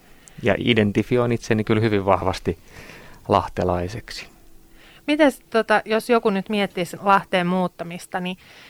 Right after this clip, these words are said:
Speaker 2: mitkä ne on semmoiset asiat, että mikä tekee Lahdesta semmoisen, että tänne kannattaisi muuttaa asumaan ja elämään? Antti, aloita sä vaikka nyt.
Speaker 1: No, no, kyllähän Lahti on lähtökohtaisesti mainettaan parempi kaupunki.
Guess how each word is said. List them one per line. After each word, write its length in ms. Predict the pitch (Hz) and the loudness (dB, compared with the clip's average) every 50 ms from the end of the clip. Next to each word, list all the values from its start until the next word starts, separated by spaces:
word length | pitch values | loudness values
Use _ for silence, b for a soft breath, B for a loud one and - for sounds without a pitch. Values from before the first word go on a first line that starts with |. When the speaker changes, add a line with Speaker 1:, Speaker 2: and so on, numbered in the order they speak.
| b b | b b
Speaker 2:
mitkä 300 | - 277 294 - - 254 | -2 -2 0 2 2 4
ne 120 | 214 208 208 | 4 6 4
on 120 | 202 190 | 4 2
semmoiset 420 | - 214 202 196 190 170 190 185 | 2 0 0 0 0 -2 -2 2
asiat, 400 | 202 196 190 - 196 185 175 - | 2 2 2 2 2 0 0 0
että 160 | 180 180 - 185 | -2 -8 -6 -6
mikä 200 | 190 190 202 185 | -4 -2 -2 0
tekee 320 | 196 196 - 185 175 180 | -2 -2 0 0 0 2
Lahdesta 440 | 180 185 185 175 180 165 - - 175 | 4 2 2 2 -2 -8 -8 -10 -8
semmoisen, 420 | - 180 180 175 170 175 170 165 | -6 -4 -4 -2 -2 -2 -2 -4
että 120 | 165 - - | -4 -2 0
tänne 220 | 185 180 175 170 _ - | 0 2 0 -2 _ -2
kannattaisi 720 | - 214 226 214 196 180 - - - 196 185 180 - 214 | 0 0 0 0 0 -4 -4 -2 0 0 0 0 -2 -4
muuttaa 520 | 214 233 233 208 180 _ - - 190 180 - - | -2 0 0 -2 -2 _ -2 0 0 0 2 2
asumaan 520 | 208 208 - - 160 156 165 151 151 156 | 0 0 0 -2 -6 -6 -4 -6 -6 -6
ja 60 | 160 | -8
elämään? 640 | - 185 185 185 180 156 143 143 139 143 147 151 175 - _ _ _ _ _ _ _ _ _ _ _ _ _ _ _ _ _ _ _ _ _ _ _ _ _ _ _ _ _ _ _ _ _ _ - | -8 -8 -8 -6 -6 -6 -6 -8 -8 -10 -10 -12 -14 -20 _ _ _ _ _ _ _ _ _ _ _ _ _ _ _ _ _ _ _ _ _ _ _ _ _ _ _ _ _ _ _ _ _ _ -6
Antti, 360 | - 208 180 220 - 170 - _ _ - | -4 -4 -4 -6 -12 -18 -18 _ _ -4
aloita 220 | - 208 220 202 180 | -2 -2 0 0 -2
sä 200 | - - 196 180 | -2 0 0 0
vaikka 260 | 170 156 - - - | 0 -2 -4 -8 -14
nyt. 200 | 160 175 - - - - - - 135 | -14 -16 -18 -18 -20 -20 -14 -8 -4
Speaker 1:
No, 260 | 151 170 170 160 151 165 - 120 123 - - 131 - - - - 127 | 0 2 4 2 2 0 -6 -12 -14 -12 -12 -12 -12 -12 -12 -10 -2
no, 120 | 127 127 | -2 2
kyllähän 280 | - 143 139 139 135 135 | 4 4 4 6 6 6
Lahti 340 | 139 139 120 - - - | 6 4 4 2 0 0
on 60 | 117 117 | 4 6
lähtökohtaisesti 680 | 123 120 - - 117 - 107 - 113 101 104 - - 113 | 4 4 4 2 -2 -2 -2 -4 -4 -6 -6 -6 -6 -4
mainettaan 720 | 104 110 120 117 110 101 101 101 - - - 107 101 92 | 2 4 4 4 4 4 0 -2 -4 -2 0 0 0 2
parempi 460 | - 104 104 104 104 98 95 104 98 | 2 2 4 4 4 2 2 -2 -2
kaupunki. 680 | - - 95 92 95 90 - 104 95 90 - - 98 | 0 2 2 2 2 0 -2 -6 -6 -4 -4 -4 -4